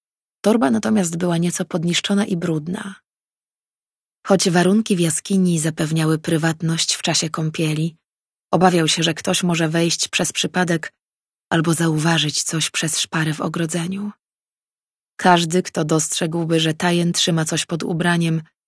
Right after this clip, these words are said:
słusznie mógłby podejrzewać, że ma coś do ukrycia. Zdejmował więc torbę razem z koszulą i ostrożnie wkładał ją pod czyste ubranie, kiedy się przebierał.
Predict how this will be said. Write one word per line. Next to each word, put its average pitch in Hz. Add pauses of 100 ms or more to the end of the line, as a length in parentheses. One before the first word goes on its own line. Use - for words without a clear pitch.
(440)
słusznie 190
mógłby 175
podejrzewać, 156
że 165
ma 156
coś -
do 160
ukrycia. 180 (1200)
Zdejmował 185
więc 180
torbę 175
razem 165
z -
koszulą 170
i 190
ostrożnie 185
wkładał 170
ją 160
pod 156
czyste -
ubranie, 170
kiedy 156
się -
przebierał. 170